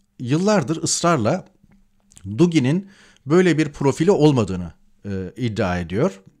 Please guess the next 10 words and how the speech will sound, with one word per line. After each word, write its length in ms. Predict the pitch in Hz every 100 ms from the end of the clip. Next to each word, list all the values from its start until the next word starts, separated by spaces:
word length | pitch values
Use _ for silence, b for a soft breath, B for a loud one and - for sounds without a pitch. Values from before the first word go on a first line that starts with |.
| _ _ _ _ _ _
Önce 220 | 139 156 139
hadiseyi 560 | 113 117 117 135 135
anlatalım. 500 | 107 92 95 117 196
Hadise 480 | 156 147 139 - 160
şu, 380 | - 175 196 - _ _ _ _ _ _ _ -
bir 160 | 113 143
küçük 320 | 139 - 147
kasabada 500 | 131 151 120 104 127
bir 160 | 131 -
etkinlikte 760 | - 120 - 123 107 98 160 170